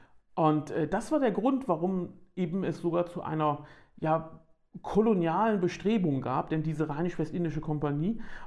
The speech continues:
wollte eben, äh, in, ähm, Ta-, Haiti, in Haiti, äh, anfangen, Handel zu treiben und hat dann auch noch weiter sich ausgedehnt auf andere Punkte. Äh, au-, daneben gab's dann noch den Deutsch-Amerikanischen Bergwerksverein, der vor allen Dingen in Mexiko,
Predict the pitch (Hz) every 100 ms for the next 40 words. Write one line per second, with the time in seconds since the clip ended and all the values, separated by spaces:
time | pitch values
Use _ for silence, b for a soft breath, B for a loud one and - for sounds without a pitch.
0 | - 143 156 202 202 - - 175 160 175
1 | 175 156 151 151 147 147 143 139 - -
2 | - 160 135 135 135 135 165 143 147 156
3 | 220 262 - 139 - - 165 156 151 180
4 | 190 196 196 190 B B - 175 160 156
5 | - 170 165 165 160 151 147 156 208 226
6 | 220 - - 165 170 147 147 156 156 147
7 | 143 147 143 147 151 165 156 156 - 170
8 | - 165 165 160 - - - 175 170 170
9 | B B B - - 190 185 185 180 B
10 | B - 156 - 180 - - - 156 156
11 | 180 185 165 160 - 160 147 156 147 151
12 | 175 151 139 147 143 139 170 185 160 160
13 | - 151 147 143 143 156 151 151 147 147
14 | 165 - 180 - 170 170